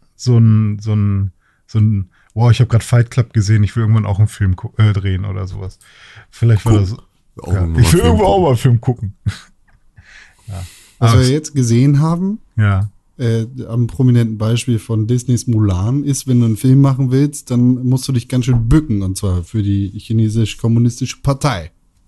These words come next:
Speaker 1: Oha. Was da
Speaker 2: Ja,
Speaker 1: genau
Speaker 2: zumindest wenn
Speaker 1: abgegangen?
Speaker 2: du, wenn du Mulan machen willst.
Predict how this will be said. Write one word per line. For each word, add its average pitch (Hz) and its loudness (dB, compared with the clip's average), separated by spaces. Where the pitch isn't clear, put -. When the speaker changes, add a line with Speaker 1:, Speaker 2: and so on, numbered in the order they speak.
Speaker 1:
Oha. 95 2
Was 113 -4
da 123 0
Speaker 2:
Ja, 82 4
Speaker 1:
genau 117 2
Speaker 2:
zumindest 110 2
wenn 110 4
Speaker 1:
abgegangen? 110 2
Speaker 2:
du, - -10
wenn 107 0
du 90 -10
Mulan 98 2
machen 76 -4
willst. 73 -14